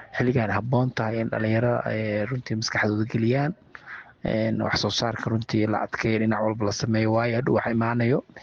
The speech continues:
een, dad xoolo badan haysto, runtii aan lala tarsami karin,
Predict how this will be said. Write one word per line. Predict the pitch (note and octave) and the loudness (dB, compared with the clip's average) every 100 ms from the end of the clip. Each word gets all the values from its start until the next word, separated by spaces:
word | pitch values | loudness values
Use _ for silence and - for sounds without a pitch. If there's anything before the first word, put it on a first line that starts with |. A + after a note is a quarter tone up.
| - - - - - | -20 -20 -20 -20 -6
een, | B2+ A2 A2 A2 A2+ | -2 0 -2 -2 -2
dad | B2 A#2 - - - | -2 -4 -4 -2 0
xoolo | A2+ A2+ A#2+ | 0 2 2
badan | A#2+ A#2 A2 | 2 0 2
haysto, | G#2 G#2 - F#2+ - - | 2 0 -2 -2 -2 -2
runtii | B2+ B2 | -2 -2
aan | A#2 A2+ | -2 0
lala | A#2+ B2 | 0 0
tarsami | A#2 A2+ B2 A#2+ | -2 -4 0 0
karin, | - B2+ E3+ | 0 0 0